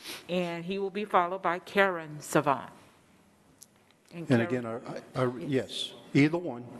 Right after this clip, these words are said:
Speaker 1: Either one.
Speaker 2: And I'll remind you of the, uh, three-minute rule, and you may remove your mask to speak.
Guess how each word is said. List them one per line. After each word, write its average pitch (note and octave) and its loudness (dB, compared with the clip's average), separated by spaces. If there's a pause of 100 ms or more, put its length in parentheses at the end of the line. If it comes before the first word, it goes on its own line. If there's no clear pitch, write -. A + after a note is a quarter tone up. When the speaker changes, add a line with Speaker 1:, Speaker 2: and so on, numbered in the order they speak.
Speaker 1:
Either D3+ -4
one. D3 -10 (120)
Speaker 2:
And A#2+ 4
I'll A#2 -2
remind B2 -6
you C#3 -4
of B2 -8
the, B2+ -2
uh, A#2 -6
three-minute C3 2 (260)
rule, A2+ 6 (240)
and A#2+ 4
you A#2 2
may A#2 -4
remove A#2 -6
your A2+ -6
mask A2+ -8
to A#2 -6
speak. - -6